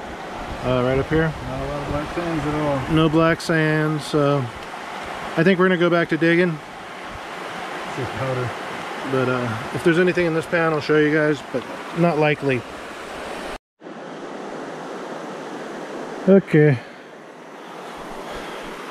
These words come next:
Speaker 1: I am taking a little break. There's my sluice box right there. Um, whew.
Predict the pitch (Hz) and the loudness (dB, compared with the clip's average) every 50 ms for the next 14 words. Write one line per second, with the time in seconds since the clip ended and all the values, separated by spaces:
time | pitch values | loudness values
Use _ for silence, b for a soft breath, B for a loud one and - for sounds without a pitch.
0 | - - - - - - - - - - - - - - - - - - - - | -12 -12 -12 -12 -12 -12 -12 -12 -12 -10 -10 -10 -10 -10 -12 -12 -12 -12 -8 0
1 | 170 175 180 170 156 147 - - 180 175 - 180 170 160 170 175 175 156 151 165 | 2 4 6 6 6 4 4 4 4 4 4 4 4 4 4 4 4 4 4 4
2 | 165 160 147 - - - - - - - - - - - - - - - - - | 4 4 4 0 -4 -14 -14 -14 -16 -16 -16 -16 -16 -16 -16 -14 -14 -14 -14 -12
3 | - - 170 160 165 139 - - 175 170 - 165 151 147 139 - 156 143 139 - | -8 -4 2 4 4 4 6 6 4 6 6 4 4 4 4 4 2 2 4 4
4 | 165 165 160 151 147 135 - - - - - - - - - - - - - - | 4 6 6 4 2 0 -4 -10 -18 -18 -18 -16 -16 -16 -16 -16 -16 -16 -14 -14
5 | - - - - - - - - - - - - - - 135 131 127 123 123 120 | -14 -14 -14 -14 -12 -12 -12 -12 -12 -12 -10 -6 -2 -2 2 2 4 4 4 2
6 | 101 92 - - - - - - - - - - - - - - - - - - | 2 -2 -4 -10 -10 -10 -10 -10 -10 -10 -8 -8 -8 -8 -10 -10 -10 -10 -10 -8
7 | - - - - - - - - - - - - - - - 302 320 311 320 330 | -10 -8 -8 -8 -8 -8 -8 -8 -8 -8 -8 -8 -4 4 10 12 12 12 12 12
8 | 294 - - - 269 | 10 8 4 -2 -6